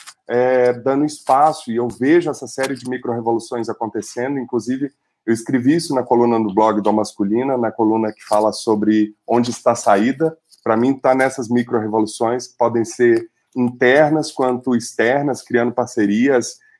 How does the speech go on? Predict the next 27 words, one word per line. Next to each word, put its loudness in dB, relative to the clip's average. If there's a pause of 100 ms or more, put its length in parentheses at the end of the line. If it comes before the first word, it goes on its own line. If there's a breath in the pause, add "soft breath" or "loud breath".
(140 soft breath)
e 0
outras 0
formas -2
de -2
economia -2
pra -10
poder -2
viabilizar 0
as -4
coisas, -4 (460 soft breath)
E 2
a 6
Rita -2
Von -2
Hunt, -4
que -20
participou -6 (340)
do -2
nosso 0
último -2
episódio, 0
que -16
você -2
também -2
acompanha -4
e -2
indica, -4